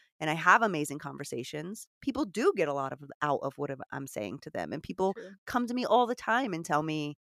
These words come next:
Speaker 1: "Thank you so much for listening," and, "Thank you for that advice," or, "Thank you for that perspective." And so just constantly telling myself, like, reparenting myself to,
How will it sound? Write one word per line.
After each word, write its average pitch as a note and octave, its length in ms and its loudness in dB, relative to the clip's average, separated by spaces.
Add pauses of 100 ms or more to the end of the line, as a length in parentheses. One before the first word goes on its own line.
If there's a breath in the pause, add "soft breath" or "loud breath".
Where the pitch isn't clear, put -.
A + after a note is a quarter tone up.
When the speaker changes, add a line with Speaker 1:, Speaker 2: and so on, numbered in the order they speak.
(260)
Speaker 1:
"Thank G3+ 180 0
you F#3 60 -6
so G3 120 -2
much F3+ 280 -2
for - 140 -8
listening," G3+ 580 0
and, D3 100 -8
"Thank D#3+ 180 -6
you C#3+ 60 -12
for - 120 -18
that - 160 -10
advice," A3 480 6
or, - 40 -8
"Thank D3+ 220 -12
you C3+ 60 -16
for - 100 -20
that - 120 -16
perspective." G#3+ 560 -2 (680 loud breath)
And B3 160 2
so B3+ 320 6
just - 260 -4
constantly A#3+ 640 -2
telling A3 360 -4
myself, D#3 720 0
like, D3+ 440 0 (1200)
reparenting F#3+ 800 2
myself D#3 560 -2
to, D3 160 2